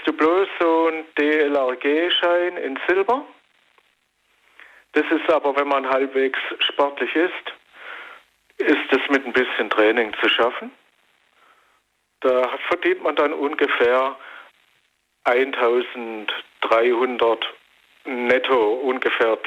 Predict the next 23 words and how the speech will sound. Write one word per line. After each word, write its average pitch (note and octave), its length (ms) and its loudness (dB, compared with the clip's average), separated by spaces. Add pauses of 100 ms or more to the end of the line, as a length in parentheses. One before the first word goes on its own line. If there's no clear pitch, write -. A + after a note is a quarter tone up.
(100)
zwei G#2+ 280 2
brutto. G#2+ 460 0 (1600)
Dann C3+ 460 0 (540)
war C3+ 300 2
ich C3+ 160 2 (180)
ein D#3 320 0
Jahr C#3 220 2
lang B2 220 -2
Hähnchenverkäufer. F#3+ 1300 0
Ich C3+ 160 -2
hatte C3 220 0
da A2+ 300 2 (120)
so G2+ 200 -2
ein, F#2+ 140 -10 (580)
ein A#3+ 80 -2
Auto, F#3 680 4
ein, C#3 200 -4 (300)
ein, C3+ 220 -2
ein, B2 320 0 (360)
wie C#3+ 120 2
man C#3+ 180 0
die B2+ 240 0
halt A2+ 220 2